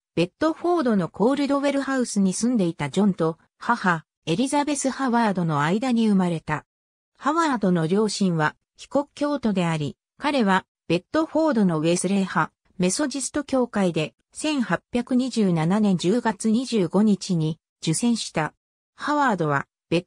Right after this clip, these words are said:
ドフォードモダン、スクールとベッドフォードスクール。千八百五十一年、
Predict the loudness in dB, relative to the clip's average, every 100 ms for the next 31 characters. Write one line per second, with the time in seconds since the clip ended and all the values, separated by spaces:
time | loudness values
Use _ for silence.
0 | -2 -2 0 -2 0 0 0 0 -2 -4
1 | _ -14 -12 -2 0 2 0 0 0 0
2 | -2 -6 -2 0 0 0 -4 -6 -2 -2
3 | -2 -6 _ _ _ _ _ -6 -2 -2
4 | -2 -6 _ -6 -4 -2 -2 0 0 0
5 | -2 0 0 0